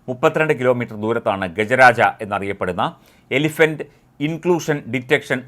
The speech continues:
സിസ്റ്റം അഥവാ ഇ ഐ ഡി എസ്, എലിഫന്റ് ഇൻക്ലൂഷൻ ഡിറ്റക്ഷൻ സിസ്റ്റം. അതായത് ആനകൾ ഇത്തരത്തിൽ റെയിൽപ്പാളം മുറിച്ച് കടക്കാനോ അല്ലെങ്കിൽ ആ പ്രദേശത്ത് എത്തുകയാണ് എങ്കിൽ അത് തിരിച്ചറിയാനുള്ളൊരു സംവിധാനമാണ്. ഇതിനേതാണ്ട്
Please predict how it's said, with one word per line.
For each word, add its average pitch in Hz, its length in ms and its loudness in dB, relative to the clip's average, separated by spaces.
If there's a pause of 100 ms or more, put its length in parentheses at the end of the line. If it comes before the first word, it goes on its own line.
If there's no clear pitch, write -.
(120)
സിസ്റ്റം - 260 -12 (400)
അഥവാ 120 360 2 (120)
ഇ 156 320 -6
ഐ 127 200 4
ഡി 113 380 -4
എസ്, - 240 -12 (460)
എലിഫന്റ് 135 420 -4 (100)
ഇൻക്ലൂഷൻ 127 580 -6
ഡിറ്റക്ഷൻ 120 540 -8 (160)
സിസ്റ്റം. - 320 -14
അതായത് 107 260 -4
ആനകൾ 123 380 -2 (260)
ഇത്തരത്തിൽ 131 440 -2 (280)
റെയിൽപ്പാളം 120 460 2
മുറിച്ച് 117 240 -6
കടക്കാനോ 117 460 0
അല്ലെങ്കിൽ 107 260 -2
ആ 107 40 4
പ്രദേശത്ത് 113 500 -6
എത്തുകയാണ് 104 640 -8 (320)
എങ്കിൽ 90 300 -4 (320)
അത് 117 200 -4
തിരിച്ചറിയാനുള്ളൊരു 160 720 2
സംവിധാനമാണ്. 76 680 -14 (440)
ഇതിനേതാണ്ട് 143 440 4